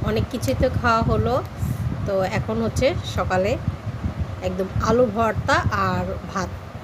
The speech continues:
হবে। আলু ভর্তা, বেগুন ভর্তা, দেখো, পেঁয়াজ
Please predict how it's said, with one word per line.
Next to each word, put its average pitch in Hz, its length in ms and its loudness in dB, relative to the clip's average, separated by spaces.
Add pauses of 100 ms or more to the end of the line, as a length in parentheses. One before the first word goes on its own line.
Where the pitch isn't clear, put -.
(600)
হবে। 196 220 2 (200)
আলু 214 260 2
ভর্তা, 214 300 2 (140)
বেগুন 214 260 4 (100)
ভর্তা, 214 360 0 (520)
দেখো, 185 260 2 (580)
পেঁয়াজ 208 300 2